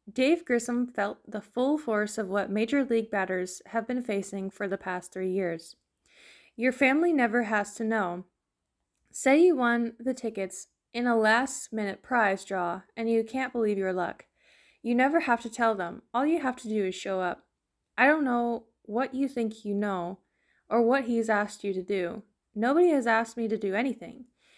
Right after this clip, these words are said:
He doesn't know I'm here. I'm not asking you to uproot your life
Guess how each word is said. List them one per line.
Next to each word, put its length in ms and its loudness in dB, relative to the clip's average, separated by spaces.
He 160 0
doesn't 360 4
know 140 2
I'm 160 2
here. 420 -6
I'm 520 0
not 380 0
asking 480 -2
you 120 0
to 160 -8
uproot 360 -2
your 120 -2
life 400 -4